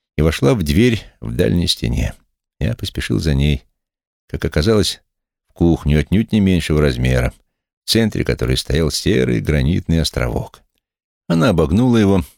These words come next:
подошла к одному из шкафов и вытащила оттуда большую миску. Её голова нырнула куда-то за островком и после непродолжительного шуршания снова вынырнула. На столешнице появилась большая коробка кукурузных хлопьев.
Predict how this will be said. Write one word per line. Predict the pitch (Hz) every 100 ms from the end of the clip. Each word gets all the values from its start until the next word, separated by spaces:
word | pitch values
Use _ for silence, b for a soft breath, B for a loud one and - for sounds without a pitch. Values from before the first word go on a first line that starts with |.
| _ _ _ _ _ _ -
подошла | 73 80 113
к | 110
одному | 71 69 65
из | 64
шкафов | - - - 101 - _ -
и | 73
вытащила | 123 131 - 107
оттуда | 95 127 104
большую | 80 - - 69
миску. | 57 - - - - _ _ _ _ _ _ _ _ -
Её | 76 92
голова | 92 90 90 92 - -
нырнула | 76 76 80 69
куда-то | 65 65 64 60 -
за | 62 69
островком | - 62 - - 123 110 - _ _ _ _ _ _ -
и |
после | - 101 110
непродолжительного | 110 113 120 113 143 131 123
шуршания | 113 113 98 139 131
снова | 107 - 80 76 67 -
вынырнула. | - 69 65 62 60 62 - _ _ _ _ _ _ _
На | -
столешнице | 71 - 117 147 - 123 -
появилась | - 95 117 87
большая | 76 78 - 110 117
коробка | - 85 101 - - 78
кукурузных | - - - 90 73 67
хлопьев. | - 60 58 - -